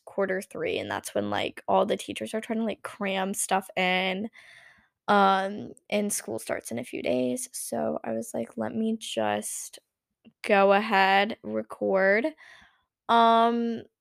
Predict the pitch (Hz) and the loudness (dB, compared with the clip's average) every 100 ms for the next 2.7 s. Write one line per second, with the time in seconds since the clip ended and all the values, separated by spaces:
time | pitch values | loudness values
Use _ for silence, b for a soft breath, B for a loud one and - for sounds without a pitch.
0 | _ _ _ _ _ _ 240 262 - 277 | _ _ _ _ _ _ -4 -4 -2 -2
1 | 440 480 381 - - 208 208 226 214 214 | 0 -2 -4 -8 -6 -4 -2 -2 -6 -8
2 | - - - - - - - | -8 -8 -8 -12 -12 -18 -18